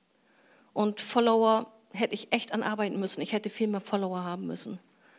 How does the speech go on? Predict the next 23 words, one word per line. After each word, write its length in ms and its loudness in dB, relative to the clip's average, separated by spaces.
Und 200 2
eigentlich, 360 6
wenn 120 6
ich 120 -2
ehrlich 300 2
bin, 120 0
in 80 0
der 80 2
Schule 380 0
damals, 540 -2
ich 80 -12
hätte 180 2
viel 200 0
mehr 100 0
machen 320 -4
müssen.“ 320 -10
Habt 180 -4
ihr 60 -4
schon 160 -4
mal 120 0
gehört, 420 -2
dass 160 -6
jemand 340 -4